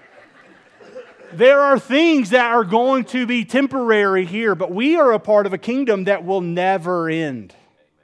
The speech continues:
It will not be shaken. God is worthy. He is perfect. He is to be revered, which is one of the reasons that I contacted a couple of our,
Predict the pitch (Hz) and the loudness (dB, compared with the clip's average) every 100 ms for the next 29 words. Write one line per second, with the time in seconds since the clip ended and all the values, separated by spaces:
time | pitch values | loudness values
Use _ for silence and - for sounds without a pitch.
0 | _ _ _ _ _ 175 165 143 160 202 | _ _ _ _ _ -14 -12 -10 0 2
1 | 208 196 170 160 147 160 156 147 107 87 | 2 -2 -6 -8 -10 -10 -10 -12 -20 -20
2 | _ _ _ - 147 220 254 233 165 165 | _ _ _ -12 -2 0 2 -2 -6 -4
3 | 185 214 226 156 117 95 _ _ _ _ | 0 2 0 -4 -16 -20 _ _ _ _
4 | - 208 170 - - 208 214 214 143 117 | -6 -4 -6 -10 -8 0 0 0 -8 -16
5 | _ 196 202 175 - 170 185 190 151 160 | _ -6 -6 -6 -8 -10 -8 -12 -12 -12
6 | 123 117 196 180 104 85 _ _ _ _ | -10 -10 -8 -8 -12 _ _ _ _ _
7 | _ _ 196 214 233 196 180 202 285 311 | _ _ -8 -6 -6 -6 -6 -4 -2 -4
8 | 208 202 240 262 190 180 190 180 165 214 | -4 -4 -4 -4 -6 -6 -4 -4 -2 -4
9 | 220 214 214 214 196 170 160 160 143 196 | -4 -4 -4 -4 -4 -4 -6 -12 -6 -6
10 | 202 196 151 143 165 170 165 | -6 -6 -8 -6 -4 -4 -6